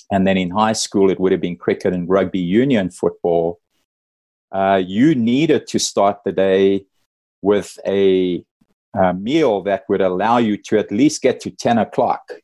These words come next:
in the morning, 'cause our school started early. I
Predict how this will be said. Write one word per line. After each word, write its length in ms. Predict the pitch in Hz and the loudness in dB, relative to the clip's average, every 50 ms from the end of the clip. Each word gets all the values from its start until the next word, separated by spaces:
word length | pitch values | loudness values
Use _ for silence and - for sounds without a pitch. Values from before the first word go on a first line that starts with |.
| _ | _
in 160 | - 107 101 98 | -2 0 0 0
the 80 | 92 | 0
morning, 520 | 87 95 107 113 110 92 82 80 90 107 113 | 0 0 2 2 2 0 -2 -4 -6 -10 -8
'cause 220 | - 123 98 87 | -8 -6 -4 0
our 160 | 104 98 101 95 | 0 0 0 -2
school 340 | - - - 135 127 113 | -4 -2 0 0 2 2
started 460 | 107 - - - 104 98 92 90 87 - | 0 -2 0 0 2 2 2 2 0 0
early. 420 | 101 98 101 101 90 80 78 78 | 0 2 2 0 0 -2 -2 -2
I 160 | - 95 92 | -2 -2 -2